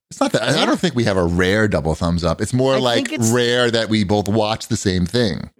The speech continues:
Speaker 2: Yeah, I know.
Speaker 1: That's
Speaker 2: That's
Speaker 1: the more
Speaker 2: why it's
Speaker 1: rare part.
Speaker 2: I know. But we both <laughs> enjoyed The Menu.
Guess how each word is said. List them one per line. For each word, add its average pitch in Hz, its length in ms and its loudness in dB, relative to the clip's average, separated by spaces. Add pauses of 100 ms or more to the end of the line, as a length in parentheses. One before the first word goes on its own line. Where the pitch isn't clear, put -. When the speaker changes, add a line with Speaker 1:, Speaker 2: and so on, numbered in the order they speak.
(160)
Speaker 2:
Yeah, 156 300 -2
I 151 100 -4
know. 127 140 -8
Speaker 1:
That's 107 100 2
Speaker 2:
That's 107 160 -4
Speaker 1:
the 107 80 0
more 90 120 0
Speaker 2:
why 82 80 2
it's 82 60 2
Speaker 1:
rare 78 180 0
part. 57 300 -6 (260)
Speaker 2:
I 131 200 -8
know. 50 220 -20 (380)
But 170 180 -2
we 190 120 0
both 196 320 -2
<laughs> - 0 -
enjoyed 175 540 -2
The 147 80 -4
Menu. 123 580 -6